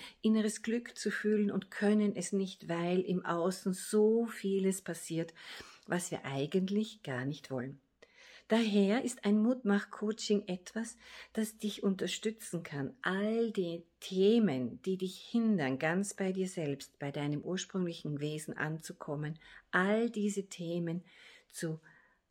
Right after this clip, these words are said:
balancieren und auszugleichen, all diese Themen zu beseitigen, zu bereinigen. Wir sind Wesen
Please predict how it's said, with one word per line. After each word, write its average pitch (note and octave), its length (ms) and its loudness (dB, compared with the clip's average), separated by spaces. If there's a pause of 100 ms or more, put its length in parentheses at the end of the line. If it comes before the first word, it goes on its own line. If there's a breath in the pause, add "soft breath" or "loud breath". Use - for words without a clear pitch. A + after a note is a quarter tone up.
(320)
balancieren D#3+ 800 0
und D3 180 -4
auszugleichen, - 920 -8
all F#3+ 380 0
diese G3 340 -4
Themen F3+ 400 -2
zu E3+ 140 -12
beseitigen, D3 840 -6
zu - 140 -10
bereinigen. D3+ 800 -8 (640 loud breath)
Wir A#3+ 180 4
sind B3 380 2
Wesen F#3 540 0